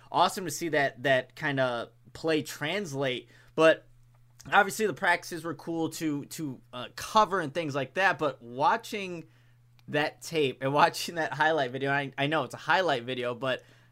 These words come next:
that was, that was, like, the, the moment of the trip there, because you saw this guy just absolutely dominate at his old school, brought that to the Senior Bowl. He ended up being, uh, I think, winning, like, the player of the week or something like that here at, in Alabama, but it was, uh,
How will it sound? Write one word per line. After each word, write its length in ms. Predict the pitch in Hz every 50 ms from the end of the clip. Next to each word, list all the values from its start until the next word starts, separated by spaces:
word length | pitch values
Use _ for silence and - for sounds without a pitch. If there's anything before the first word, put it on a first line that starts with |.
| - -
that 200 | 147 190 240 262
was, 140 | 240 139
that 180 | 143 156 196 226
was, 120 | 214 160
like, 240 | 160 147 139 117 113
the, 500 | 131 139 127 127 127 123 117 113 101 - _ _ 123
the 80 | 127
moment 400 | 127 127 135 139 147 147 147 139
of 60 | 123
the 60 | 120 113
trip 360 | - - - 165 165 165 -
there, 180 | 127 120 113
because 440 | 107 117 117 - - 135 131 117 - - - - _ -
you 120 | 151 151
saw 560 | 139 - - 180 170 170 170 175 175 170 160 - 139
this 220 | 139 147 143 -
guy 320 | - - 143 139 135 135 131
just 300 | 113 135 127 - - -
absolutely 760 | 127 135 143 147 - - - 165 151 143 143 131 131 135 123
dominate 560 | - 131 123 123 127 127 123 127 123 113 - _ -
at 160 | 120 117 104
his 140 | 104 104 117
old 220 | 135 170 180 -
school, 320 | - - 185 180 170 156
brought 420 | 143 127 131 143 139 151 147 - -
that 220 | 151 147 139 135
to 80 | 135 127
the 80 | 107
Senior 400 | - - - - 180 180 175 175
Bowl. 320 | 165 156 170 170 170 170 160
He 120 | 151 143
ended 200 | 147 151 160 151
up 120 | 139 - -
being, 380 | 147 147 139 135 135 131 117 - - - - - -
uh, 200 | 127 131 123 120
I 140 | 117 127 123
think, 220 | - 180 139 131
winning, 220 | 151 160 156 143
like, 180 | 147 147 139 113 - -
the 120 | - 135
player 280 | 110 - - 156 156 156
of 60 | 143
the 60 | 127
week 260 | 117 127 170 185 - 190
or 60 | 170
something 220 | - 190 170 160
like 200 | 160 156 127 -
that 220 | 165 156 151 147 131
here 380 | 135 156 156 147 147 - - -
at, 240 | 131 135 131 107 -
in 160 | - 135 139
Alabama, 460 | 147 151 151 147 131 147 143 143 139 131
but 140 | 131 127
it 60 | 139 151
was, 200 | 160 156 131 143
uh, 260 | 143 139 135 127